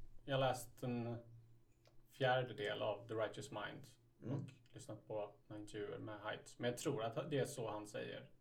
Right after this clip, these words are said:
Speaker 1: Ehm, jag har inte det helt färskt i minnet.
Speaker 2: Okej, men så här då.
Speaker 1: Mm.
Speaker 2: Eh, gör det någonting att det blir mer polariserat och de här sidorna föraktar
Speaker 1: Mm.
Speaker 2: varandra mer? Varför är det ett problem?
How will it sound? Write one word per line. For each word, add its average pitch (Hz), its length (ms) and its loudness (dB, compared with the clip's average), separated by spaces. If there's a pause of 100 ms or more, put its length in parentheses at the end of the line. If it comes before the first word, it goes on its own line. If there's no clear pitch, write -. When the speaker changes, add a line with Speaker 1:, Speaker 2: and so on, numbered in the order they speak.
(120)
Speaker 1:
Ehm, 104 240 -4 (420)
jag - 80 -16
har 110 80 -8
inte 107 120 -8
det 104 60 -4
helt 101 140 -6
färskt - 300 -2
i 113 40 -6
minnet. 107 360 -8 (320)
Speaker 2:
Okej, 139 280 8
men 117 160 2
så 117 60 8
här 123 80 10
då. - 460 0
Speaker 1:
Mm. 131 140 2 (840)
Speaker 2:
Eh, 117 320 4 (2250)
gör 165 300 12
det 147 100 8
någonting 117 580 4
att - 500 -2
det 123 120 -2
blir 117 160 4
mer 113 200 6
polariserat 113 680 6
och 120 100 2
de 117 100 4
här 113 80 4
sidorna 110 520 2 (320)
föraktar 135 260 8 (120)
Speaker 1:
Mm. 113 40 6
Speaker 2:
varandra 110 220 6
mer? 135 360 4 (380)
Varför 120 260 2
är 120 40 6
det 113 120 6
ett 117 80 4
problem? 135 340 2